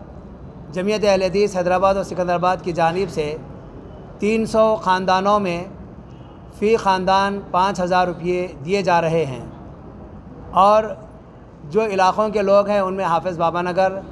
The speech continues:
टोली चौकी नदीम कॉलोनी, उस्मान नगर, कोठी के अलावा मुख्तलिफ़ इनफरा-, इनफरादी तौर पर जो लोग मुतासिर हुए थे, उनकी फ़हरिस्त हमारे पास मौजूद है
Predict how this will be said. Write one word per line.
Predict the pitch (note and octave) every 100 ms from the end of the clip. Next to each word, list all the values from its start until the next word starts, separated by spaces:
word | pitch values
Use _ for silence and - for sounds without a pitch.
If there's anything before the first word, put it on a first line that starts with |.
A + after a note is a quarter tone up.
| - - - - - - -
टोली | F#3+ G#3
चौकी | G3+ F#3+ G3+
नदीम | G3 F3 G3 -
कॉलोनी, | F#3 F#3 F#3+ G3 G3+ - - - - - -
उस्मान | F3 F3+ F#3+ G3+ G3
नगर, | F#3 G3 G3 G3 - - - - - -
कोठी | F#3+ F#3 G#3+
के | G3+ F#3+
अलावा | F3+ F3 F3+ F3+ - - - - - D#3+
मुख्तलिफ़ | F#3+ F#3 G3+ G3 G#2 - - - - - - - - - -
इनफरा-, | F#3 F#3+ F#3+ F#3+ G3
इनफरादी | F#3+ F3 F#3 F#3 G3+ G3+
तौर | F#3 F#3
पर | F3+ F3
जो | F3
लोग | F3 E3+
मुतासिर | E3 E3 D#3+ F#3+ F3+
हुए | E3+
थे, | E3 E3
उनकी | F3 F3+ F#3
फ़हरिस्त | E3+ E3 E3+
हमारे | D#3+ D#3+ D#3
पास | D#3+ D#3
मौजूद | D#3 C#3+ E3+ D3
है | B2